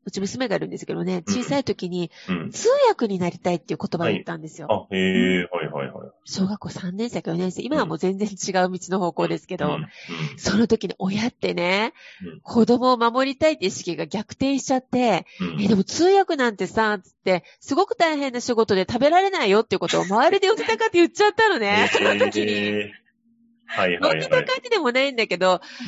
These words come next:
Speaker 2: うん。
Speaker 1: その一瞬で顔が曇った時に、あ、もうこれは私は一生やらないと思って、
Speaker 2: うんうんうん。
Speaker 1: それ以降はもう全然否定することなく、
Speaker 2: うんうんうんうんうん。
Speaker 1: 来た、来て、まあ、今に至ってますけど、でもきっとどこでもあると思うんですよね。
Speaker 2: うん。
Speaker 1: 失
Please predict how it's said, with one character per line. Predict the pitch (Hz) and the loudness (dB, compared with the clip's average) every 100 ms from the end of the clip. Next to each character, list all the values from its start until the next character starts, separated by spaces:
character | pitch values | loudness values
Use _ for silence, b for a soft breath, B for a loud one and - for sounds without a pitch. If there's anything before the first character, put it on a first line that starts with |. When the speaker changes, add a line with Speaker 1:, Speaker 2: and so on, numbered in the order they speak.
| 180 | -10
Speaker 2:
う | |
ん。 | 165 | -4
Speaker 1:
そ | - 285 | 0 0
の | 285 | 0
一 | 285 | -4
瞬 | - - 453 494 | -4 0 2 2
で | 427 | 0
顔 | 269 277 | 4 4
が | 269 262 | 4 0
曇 | 247 269 | 0 0
っ | |
た | 254 214 | 2 0
時 | 202 190 | 0 -2
に、 | 170 | -4
あ、 | 170 208 | -6 -6
も | |
う | 202 | -8
こ | - 220 | -2 2
れ | 240 269 | 4 4
は | 254 | 4
私 | - 254 302 | 2 -2 -2
は | |
一 | 202 | -6
生 | - - 285 | -6 0 2
や | 302 | 2
ら | 302 294 | 2 0
な | 294 | -2
い | 285 | -2
と | 175 | -2
思 | 175 | -2
っ | 170 | -4
て、 | - - 190 185 | -4 0 2 0
Speaker 2:
う | |
ん | |
う | - 190 226 220 | -2 0 2 2
ん | 208 | 2
う | |
ん。 | |
Speaker 1:
そ | 349 | 2
れ | 381 | 2
以 | 392 | 2
降 | 466 | 2
は | 415 | 2
も | 180 | 0
う | 170 | -2
全 | 214 285 | -2 -2
然 | 294 294 | -2 -4
否 | 277 | -4
定 | - 269 254 | -4 -4 -4
す | 254 | -4
る | 247 | -2
こ | 247 | -2
と | 208 | -2
な | 175 196 | -4 -4
く、 | - - | -6 -6
Speaker 2:
う | 185 | -4
ん | |
う | 185 | -4
ん | - - | -4 -4
う | |
ん | 180 170 - | -4 -4 -6
う | 175 | -6
ん | |
う | |
ん。 | |
Speaker 1:
来 | 85 | -4
た、 | 214 196 | 0 0
来 | 170 - - | -2 -10 -6
て、 | 370 | -2
ま | 175 | 0
あ、 | |
今 | 185 175 | 0 -4
に | 156 | -4
至 | 185 | -4
っ | - | -4
て | 185 | -6
ま | 185 | -6
す | - | -6
け | 165 | -8
ど、 | 170 175 170 160 B B B - | -4 -2 -2 -4 B B B -8
で | 202 | -8
も | 196 | -8
き | - - | -8 -2
っ | |
と | 247 | 0
ど | 262 | 2
こ | 269 - | 0 0
で | 285 | 0
も | 240 | 0
あ | 285 | 0
る | 339 339 | -2 0
と | 277 | 0
思 | 254 254 | 0 -2
う | |
ん | |
で | 233 | -2
す | 220 | -4
よ | 208 | -4
ね。 | 202 226 233 240 - | 0 0 0 -2 -6
Speaker 2:
う | 185 175 165 | -6 -4 -6
ん。 | 143 | -8
Speaker 1:
失 | - | -8